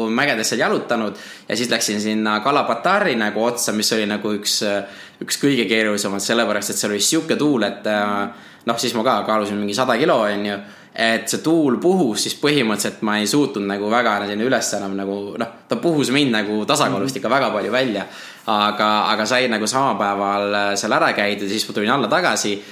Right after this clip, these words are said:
Speaker 1: siis ma tegin väikse söögi ja siis läksin, tüh, panin sinna Basecampi ka samal päeval ära, et, et, äh, lihtsalt see, see, see jõud sees on nii hea. Siis ma ilma kotita ka veel kõndisin. Et siis oli, pff, nagu mingi kakskümmend kilo vähem umbes, siuke tunne oli.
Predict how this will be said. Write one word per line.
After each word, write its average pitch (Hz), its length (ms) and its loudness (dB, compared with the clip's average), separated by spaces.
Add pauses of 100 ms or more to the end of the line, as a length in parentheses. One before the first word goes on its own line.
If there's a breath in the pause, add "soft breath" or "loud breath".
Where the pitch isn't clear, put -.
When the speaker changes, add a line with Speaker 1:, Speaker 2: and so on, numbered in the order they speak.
(180 loud breath)
Speaker 1:
siis - 140 -10
ma 110 60 -4
tegin 110 200 0
väikse 117 220 0
söögi 190 320 2
ja 107 80 2
siis 107 140 -2
läksin, 101 360 -2
tüh, 101 160 -10 (180)
panin 107 260 0
sinna 98 920 0
Basecampi 104 500 0
ka 101 180 2
samal 104 280 -2
päeval 101 260 2
ära, 101 180 2 (100)
et, - 200 -8 (640 loud breath)
et, 107 420 -2
äh, 107 220 2
lihtsalt 107 560 2
see, - 0 -
see, 101 280 0
see 101 280 0
jõud 143 200 2
sees 110 280 2
on 95 100 -2
nii 110 140 2
hea. 104 80 2
Siis 117 160 -2
ma 120 100 4
ilma 107 200 2
kotita 135 400 0
ka 117 100 2
veel 101 240 2 (240)
kõndisin. 101 480 -2 (400 loud breath)
Et 101 200 -2
siis 110 220 2
oli, 101 380 4
pff, - 240 -6
nagu 107 200 -2
mingi 101 220 -2
kakskümmend 107 340 0
kilo 95 880 -2
vähem 110 280 0
umbes, 98 220 -2
siuke 120 180 0
tunne 101 280 0
oli. 92 120 -2